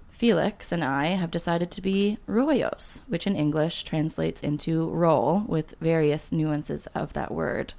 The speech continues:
It has consisted of him feeling around suggestively in a packet of tobacco that sat between my legs, me pressing myself up against him as I squeezed past behind the bar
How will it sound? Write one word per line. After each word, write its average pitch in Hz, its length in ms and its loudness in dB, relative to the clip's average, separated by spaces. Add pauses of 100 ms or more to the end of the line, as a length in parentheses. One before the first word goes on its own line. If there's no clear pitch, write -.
(920)
It 214 120 0
has 240 140 2
consisted 175 680 2
of 170 80 0
him 160 280 0
feeling 165 380 0
around 156 380 2
suggestively 156 960 0
in 151 80 2
a 143 60 0
packet 156 360 -4
of 156 100 -4
tobacco 151 680 0
that 156 180 -2
sat - 240 0
between - 260 -2
my 160 140 2
legs, 151 500 0 (520)
me 170 420 2
pressing 165 400 -2
myself 165 400 0
up - 160 0
against 151 400 -2
him 160 220 0
as 151 120 0
I 151 60 0
squeezed 160 580 -2
past 147 380 -2
behind 151 300 0
the 143 40 2
bar 147 540 2